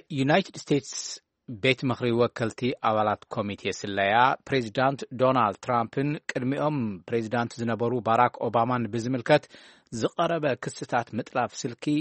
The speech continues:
ናብ ዓንቀፍቀፍ ምስ ኣተወ ድሕሪ ሓደ መዓልቲ ሎማዓንቲ ሓሙስ ኣብ ዕጹው ማዕጾ ተኣኪቦም ይርከቡ። ኣቦ ወንበር እቲ ኮሚቴ ሪፓብሊካዊ ኣባል ኮንግረስ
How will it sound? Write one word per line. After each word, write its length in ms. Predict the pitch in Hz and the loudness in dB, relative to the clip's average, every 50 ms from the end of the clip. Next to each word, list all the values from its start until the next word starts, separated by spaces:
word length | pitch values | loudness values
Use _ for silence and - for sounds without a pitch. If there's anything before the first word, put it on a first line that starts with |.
| 170 - - - - _ _ _ _ _ | -2 -6 -14 -20 -20 _ _ _ _ _
ናብ 220 | - 87 98 123 - - _ _ | -6 0 0 0 0 0 _ _
ዓንቀፍቀፍ 760 | - 143 143 147 _ - - 123 - - _ - 147 131 - | -2 -2 -2 -4 _ -6 -6 -6 -6 -12 _ -4 -4 -4 -2
ምስ 160 | - 127 123 - | -4 -4 -4 -2
ኣተወ 320 | - 120 123 - - 123 120 123 | -2 -2 -2 -2 0 2 2 2
ድሕሪ 260 | 117 107 - - 120 | 2 0 -2 -4 -4
ሓደ 240 | 110 - - 120 120 120 | -4 -2 -2 -2 -2 0
መዓልቲ 440 | 120 123 - 113 113 - - 135 127 - _ | -2 -2 -2 -2 -6 -4 -4 -4 -4 -4 _
ሎማዓንቲ 420 | - 120 117 - - - - - - | -4 -4 -4 -4 -6 -8 -10 -12 -10
ሓሙስ 360 | - - 110 104 104 101 - - _ - - - - _ | -8 -8 -6 -6 -6 -8 -10 -14 _ -20 -20 -20 -8 _
ኣብ 120 | - - _ | -8 -8 _
ዕጹው 280 | - 113 - - 135 120 | -8 -10 -6 -6 -6 -4
ማዕጾ 240 | 120 107 - - - 113 98 | -4 -4 -6 -6 -6 -6 -6
ተኣኪቦም 600 | - - - 85 - - - - - 90 85 95 | -6 -6 -8 -8 -10 -10 -14 -8 -8 -8 -6 -8
ይርከቡ። 400 | 85 - - - - 90 80 _ 67 71 73 - _ - - - - - - - | -10 -12 -12 -6 -6 -6 -6 _ -10 -12 -12 -12 _ -20 -20 -20 -20 -20 -14 -14
ኣቦ 160 | - - 80 101 | -14 -8 -4 -2
ወንበር 300 | 113 113 117 113 120 131 | -2 0 0 0 -2 -2
እቲ 180 | - - 120 - - 123 | -2 -8 -10 -8 -8 -6
ኮሚቴ 340 | - 131 120 123 120 - - 135 131 139 - - | -4 -2 -2 -2 -4 -2 -2 -2 -2 -2 -4 -4
ሪፓብሊካዊ 920 | 120 123 - - - 127 123 117 123 120 117 - - 123 120 123 131 - - | -4 -4 -4 -2 0 0 0 0 -2 -4 -4 -2 0 2 2 2 0 -2 -2
ኣባል 280 | - 120 120 131 123 104 _ | -2 2 4 2 2 2 _
ኮንግረስ 520 | - - 123 123 127 117 127 147 147 - | -4 -4 -2 -2 -2 0 2 2 0 0